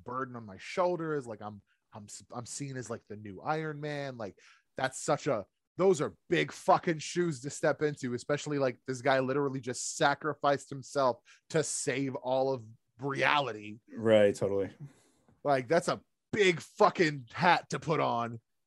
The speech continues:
Speaker 2: Right.
Speaker 1: So when
Speaker 2: As
Speaker 1: he's like
Speaker 2: usu-, as usual, though, not enough quips. And it really angers me that, like, they released that.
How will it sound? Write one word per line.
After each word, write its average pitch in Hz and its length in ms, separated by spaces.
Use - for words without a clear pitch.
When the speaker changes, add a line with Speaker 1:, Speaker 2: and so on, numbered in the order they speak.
Speaker 2:
Right. 107 300
Speaker 1:
So 147 100
when 143 100
Speaker 2:
As 151 100
Speaker 1:
he's 143 100
like 185 160
Speaker 2:
usu-, 143 80
as 131 220
usual, 160 340
though, 170 360
not 110 260
enough 110 220
quips. - 480
And 110 120
it 107 100
really 127 400
angers 123 400
me 104 160
that, 107 240
like, 107 320
they 120 160
released 127 400
that. 151 240